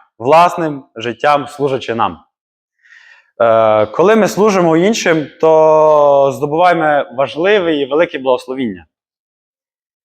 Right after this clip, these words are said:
Завдяки служінню збільшується наша здатність любити, любити ближніх, людей. Е, ми перестаємо бути егоїстичними. Переймаючися проблемами іншими,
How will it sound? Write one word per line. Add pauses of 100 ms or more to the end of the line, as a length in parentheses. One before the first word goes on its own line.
(540)
Завдяки
служінню (160)
збільшується
наша
здатність
любити, (260)
любити
ближніх,
людей. (680)
Е,
ми
перестаємо
бути
егоїстичними. (360)
Переймаючися
проблемами
іншими,